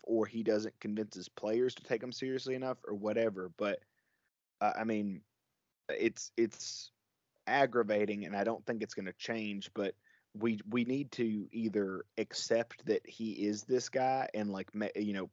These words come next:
publicly talk about how, you know, "Hey, it,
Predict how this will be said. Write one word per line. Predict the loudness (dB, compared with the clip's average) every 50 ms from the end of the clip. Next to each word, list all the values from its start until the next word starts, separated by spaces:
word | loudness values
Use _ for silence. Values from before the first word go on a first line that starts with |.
| _
publicly | 0 2 2 2 2 0 -2 -2 -2 -2 -2
talk | 0 0 0 0 0 -2
about | -2 -2 -2 -2 -4
how, | -4 -2 0 0 0 0 0 -4 _ _ _ _ _ _ -6
you | -2 0
know, | 2 2 2 2 0 -4 _ _ _ _ _ _ _ _ _ _ -4
"Hey, | -2 0 0 0 0 -4 -8 _ _ _ _ -6
it, | -6 -6